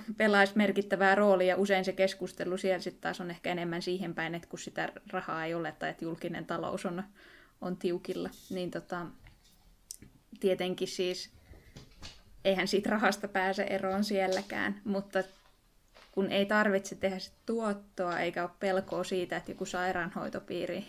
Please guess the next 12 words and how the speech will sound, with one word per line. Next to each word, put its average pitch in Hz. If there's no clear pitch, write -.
<laughs> 214
menee, 196
menisi 196
niin 180
kuin 185
konkurssiin, 240
käsittääkseni 254
se 208
on 208
aika, 202
aika 185
hankala, 202